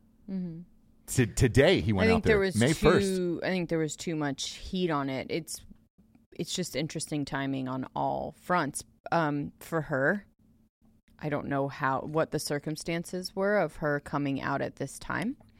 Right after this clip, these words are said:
Speaker 1: Um, I know with Blasey Ford, it was like she was talking to a therapist and she was, like, confronted. And you know what I mean?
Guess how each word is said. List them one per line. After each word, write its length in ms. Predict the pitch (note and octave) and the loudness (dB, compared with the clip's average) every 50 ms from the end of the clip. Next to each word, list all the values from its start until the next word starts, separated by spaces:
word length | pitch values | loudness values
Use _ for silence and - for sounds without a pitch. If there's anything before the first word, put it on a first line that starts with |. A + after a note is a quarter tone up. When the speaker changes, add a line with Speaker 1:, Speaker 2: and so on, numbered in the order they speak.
| - - - - - - - - - - _ _ _ _ - | -20 -20 -20 -20 -20 -20 -20 -20 -20 -20 _ _ _ _ 0
Speaker 1:
Um, 640 | E3+ E3+ D#3+ D#3 D3+ D3 C#3+ D3 D3 C#3+ C#3 B2+ - - _ _ - - _ - _ _ _ - - - - | 2 4 4 4 2 2 0 0 0 0 -2 -2 -4 -8 _ _ -14 -14 _ -14 _ _ _ -10 -6 0 2
I 120 | F3 F#3+ | 4 4
know 240 | F#3 F#3 F#3 F#3+ F#3 | 6 6 6 6 6
with 340 | F3 F#3 F#3 - - - - | 4 2 2 0 -2 -6 -2
Blasey 580 | F3+ F3 E3+ D#3 D#3+ D#3+ E3 D#3+ D#3+ F3+ F3 D#3+ | 0 2 6 6 6 6 6 4 2 0 0 0
Ford, 380 | - - F3 E3+ E3 D#3+ D#3+ | -2 0 2 4 4 4 4
it 80 | D#3 A#2+ | 2 2
was 140 | D#3 D3+ - | 0 0 2
like 160 | D#3 D3+ C#3+ | 0 0 0
she 200 | - - - D#3+ | -2 -4 -2 -2
was 120 | D3+ D3 | -2 -2
talking 300 | - E3+ D3+ D3 D3+ D#3 | 0 -2 -2 -2 -2 -4
to 80 | D3 C#3+ | -4 -4
a 60 | C#3+ | -4
therapist 560 | - - D3+ C#3+ C#3+ - - C#3 C3+ - - | -4 -2 -2 -2 -2 -2 -2 -4 -4 -4 -6
and 220 | C#3 C#3 C3+ C#3 - | -4 -4 -4 -4 -4
she 300 | - - - D3 C#3+ C#3 | -4 -4 -4 -2 -2 -2
was, 540 | C#3 C#3 C3 C3 C3+ C3 - - - - _ _ _ - | -2 -2 -2 -2 -4 -4 -8 -12 -14 -18 _ _ _ -8
like, 300 | - D3+ C3+ G2+ A#2+ - _ _ _ - | -2 -2 0 0 -2 -6 _ _ _ -14
confronted. 840 | - - F3 E3 C#3+ - - A#2 F2 - - - G#2+ A2 E3 G3+ A3+ - - _ _ _ _ _ _ _ _ _ _ _ _ _ _ _ - | -10 -6 -6 -6 -4 -4 -4 -4 -4 -4 -4 -2 0 0 0 -2 -4 -10 -12 _ _ _ _ _ _ _ _ _ _ _ _ _ _ _ -4
And 400 | D3+ D3+ C#3+ C#3 C#3 C3+ - - _ _ _ _ _ _ _ _ _ _ _ - _ _ _ _ - | -4 -2 -2 -2 -4 -4 -6 -8 _ _ _ _ _ _ _ _ _ _ _ -20 _ _ _ _ -2
you 100 | G#3 G#3+ | 2 4
know 80 | G#3+ G#3+ | 6 6
what 100 | G3 F#3+ | 6 4
I 40 | |
mean? 260 | F3+ F3 E3+ F3+ F3 | 2 0 -2 -4 -6